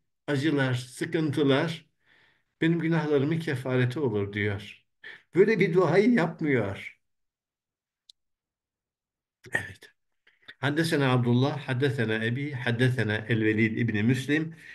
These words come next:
haddesena El-Evza'i, an Ömer İbni Abdülaziz,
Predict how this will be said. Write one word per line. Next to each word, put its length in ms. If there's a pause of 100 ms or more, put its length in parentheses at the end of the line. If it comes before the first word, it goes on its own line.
(140)
haddesena 460
El-Evza'i, 680
an 140
Ömer 220
İbni 240
Abdülaziz, 960